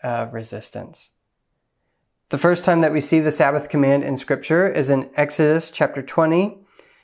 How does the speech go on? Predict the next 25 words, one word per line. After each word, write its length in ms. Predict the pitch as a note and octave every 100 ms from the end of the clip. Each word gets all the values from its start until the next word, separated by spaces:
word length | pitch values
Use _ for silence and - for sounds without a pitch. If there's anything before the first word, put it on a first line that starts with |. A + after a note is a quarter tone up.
| _ -
and 100 | C#3+
this 160 | E3 E3+
is 100 | E3+
the 120 | E3
first 300 | E3 E3 D#3+
time 200 | E3 D#3
that 140 | C#3+
Moses 560 | C3+ D3 D3 D3+ C#3+ C#3+
gives 280 | D3+ D3 C3
the 80 | C#3
Ten 220 | D3+ D3
Commandments 580 | C#3 B2+ B2+ B2+ A#2+ -
to 100 | C#3
the 80 | C3
people 400 | - C3 C3 A2
of 180 | A#2
Israel. 520 | A#2+ A2+ G#2+ G2 G2+ _ _ _ _ _ _ -
And 80 | C#3+
so 100 | D#3
let's 240 | F3 F3+
read 220 | D#3 D#3 C#3+
this 160 | C#3
actual 320 | C#3 C#3 D3
commandment 480 | C#3 C3 B2+ C3 C3+
together, 640 | - C#3 C#3 F3 G3+ -